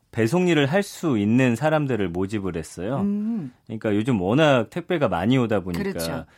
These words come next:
Speaker 1: 그 택배 기사님들이 소화할 수 있는 양을 넘어섰거든요. 지금 석 달도 되기 전에 등록한 인원이 십만 명 넘었다고
Speaker 2: <gasps>
Speaker 1: 하고요.
Speaker 2: 세상에.
Speaker 1: 근데 이제
Speaker 2: 네.
Speaker 1: 재밌는 건 물류센터로 이제 이 사람들이 본인의 차를 가지고 가거든요. 그 물건들을 받기 위해서.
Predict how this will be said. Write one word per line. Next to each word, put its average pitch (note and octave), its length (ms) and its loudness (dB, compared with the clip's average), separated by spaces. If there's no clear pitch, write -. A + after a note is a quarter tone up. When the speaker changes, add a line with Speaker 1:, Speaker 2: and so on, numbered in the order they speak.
Speaker 1:
그 - 100 -12
택배 E3 260 0
기사님들이 B2 880 2
소화할 G3 360 4
수 - 160 -4
있는 C3 220 2
양을 G#2 440 2
넘어섰거든요. F#2+ 1080 -2
지금 D#3+ 200 0
석 G#3 240 -4
달도 F#3+ 460 4
되기 A2+ 280 0
전에 A2 220 2
등록한 B2 460 2
인원이 F#2 440 0
십만 E3+ 380 -2
명 B2 180 -2
넘었다고 E2 560 -6
Speaker 2:
<gasps> - 0 -
Speaker 1:
하고요. D2+ 240 -10
Speaker 2:
세상에. C#3 500 -10
Speaker 1:
근데 E3 180 0
이제 D#3 120 4
Speaker 2:
네. C#3 40 -2
Speaker 1:
재밌는 D#3+ 340 2
건 D3 120 2
물류센터로 F3 720 2
이제 A2+ 200 2
이 A#2 60 2
사람들이 C3+ 460 0
본인의 E3 360 4
차를 C#3 280 0
가지고 F#2+ 340 -2
가거든요. F#2 640 -4
그 - 80 -6
물건들을 F#2 760 -2
받기 F#2+ 400 -6
위해서. E2 460 -6